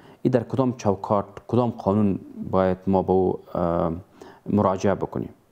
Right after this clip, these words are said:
اگر کسی هم، اه، بر ما بی‌حرمتی می‌کنه، ما را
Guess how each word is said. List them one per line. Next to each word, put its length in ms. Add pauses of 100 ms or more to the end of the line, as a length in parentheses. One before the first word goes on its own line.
(840)
اگر 160
کسی 320
هم، 220
اه، 640 (300)
بر 160
ما 140
بی‌حرمتی 680
می‌کنه، 520 (560)
ما 180
را 140